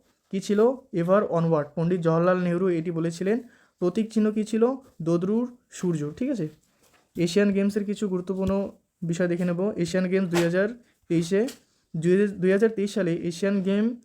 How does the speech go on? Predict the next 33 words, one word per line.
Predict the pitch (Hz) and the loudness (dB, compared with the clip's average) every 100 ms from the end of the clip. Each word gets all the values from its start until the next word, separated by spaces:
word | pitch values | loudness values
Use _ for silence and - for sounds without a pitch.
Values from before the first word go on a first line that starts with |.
| _ _ - | _ _ -4
আহ, | 160 160 | 0 2
এশিয়ান | 165 202 202 | 2 2 2
গেম | 202 208 | 2 2
ভারতের | 160 170 190 | 2 2 2
র্যাঙ্ক | 170 170 | 2 0
ছিল | 170 185 | -2 -4
চতুর্থ, | 180 156 160 156 | -2 -2 -2 -4
ঠিক | 156 240 | -2 -2
আছে? | 240 156 - - - _ _ _ _ _ _ _ _ - - - _ _ _ _ _ _ _ _ - | -2 -4 -8 -20 -20 _ _ _ _ _ _ _ _ -20 -20 -20 _ _ _ _ _ _ _ _ 0
দুই | 165 | 4
হাজার | 190 208 | 4 2
তেইশ | 220 220 | 0 2
সালের | 226 185 180 | 2 2 0
এশিয়ান | 175 170 208 208 | -2 0 2 2
গেমস | 185 208 208 | 2 0 0
আয়োজন | 170 170 190 | 0 2 0
কোথায় | 190 190 | 0 0
হয়েছিল? | 190 220 226 | 0 0 0
চায়নাতে | 185 156 151 151 | 0 0 0 0
আয়োজন | 147 147 | 0 -2
করা | 151 | -2
হয়েছিল, | 151 151 165 | -4 -4 -4
ঠিক | 220 | -2
আছে? | 196 156 _ _ _ _ _ 185 | -4 -6 _ _ _ _ _ 0
এখানে | 190 226 180 202 190 | 4 6 4 0 -4
ভারত | 151 160 202 208 | -2 2 2 2
মোট | 180 196 - | 0 -2 0
পদক | 175 185 190 | 2 2 0
জিতেছিল | 202 208 214 | -2 -2 -2
একশো | 190 180 196 | -2 -2 -4
ষাটটি, | 185 185 190 | -4 -4 -2
যার | 180 160 170 | 2 2 2
মধ্যে | 175 185 202 240 | -2 0 0 -2